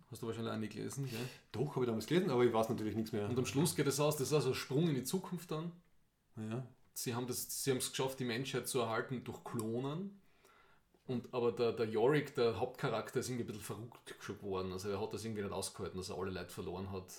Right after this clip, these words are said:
Speaker 1: Ja.
Speaker 2: Mhm. Mhm.
Speaker 1: Und du siehst dann am Schluss noch, wie er ausbricht, ja. Und, und das, die letzte Szene oder das letzte Frame oder Pick oder wie eben, was du siehst,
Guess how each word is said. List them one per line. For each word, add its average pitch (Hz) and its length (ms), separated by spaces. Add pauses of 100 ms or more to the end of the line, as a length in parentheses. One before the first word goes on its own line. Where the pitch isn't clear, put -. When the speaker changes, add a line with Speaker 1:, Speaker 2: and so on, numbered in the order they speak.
Speaker 1:
Ja. 107 100
Speaker 2:
Mhm. 98 300 (180)
Mhm. 107 180 (360)
Speaker 1:
Und 104 280 (360)
du 113 80
siehst 120 220
dann 127 60
am 117 60
Schluss 135 240
noch, 139 100
wie 120 60
er - 120
ausbricht, 147 680
ja. 147 220 (1600)
Und, 110 280
und 117 300 (200)
das, - 280
die 113 80
letzte 110 320
Szene 127 440
oder 98 100
das 98 140
letzte - 240 (460)
Frame 110 480
oder 95 100
Pick - 300
oder 92 140
wie 104 100
eben, 104 140
was 92 100
du - 80
siehst, - 340